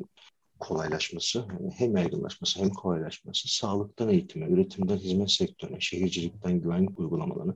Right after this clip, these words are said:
pek çok alanda kolaylıkla yapay zekanın kendine uygulama şansı bulmasını sağladı. Ek olarak fark etsek de fark etmesek de yapay zeka hayatımızın doğal bir parçası haline geldi, geliyor.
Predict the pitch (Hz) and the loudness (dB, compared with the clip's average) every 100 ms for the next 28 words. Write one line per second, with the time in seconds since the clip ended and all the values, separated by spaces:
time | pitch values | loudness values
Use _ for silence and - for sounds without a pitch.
0 | - - 104 95 82 80 95 110 120 127 | -2 0 0 0 0 2 4 6 4 2
1 | 98 98 - 92 92 98 87 - 90 101 | 2 2 4 2 4 4 4 0 -2 -2
2 | - 95 85 82 90 90 90 90 92 92 | -2 -2 0 2 4 6 6 6 6 6
3 | - - - 87 - 107 98 95 - 95 | 2 -4 -2 0 -2 2 8 8 6 2
4 | - - - - - 139 - 175 185 214 | 0 0 -2 -4 2 2 4 4 8 10
5 | 143 - 123 147 139 175 127 113 110 139 | 10 8 6 6 4 4 2 4 4 4
6 | 143 - 110 113 104 117 101 98 107 104 | 2 2 4 4 6 6 4 2 4 6
7 | 98 104 98 101 95 98 98 98 92 95 | 4 2 -2 4 6 6 2 0 0 0
8 | - 95 90 95 92 - _ 90 87 87 | 0 4 6 8 6 2 _ 2 2 -2
9 | 90 90 87 87 85 90 | -2 0 2 4 4 2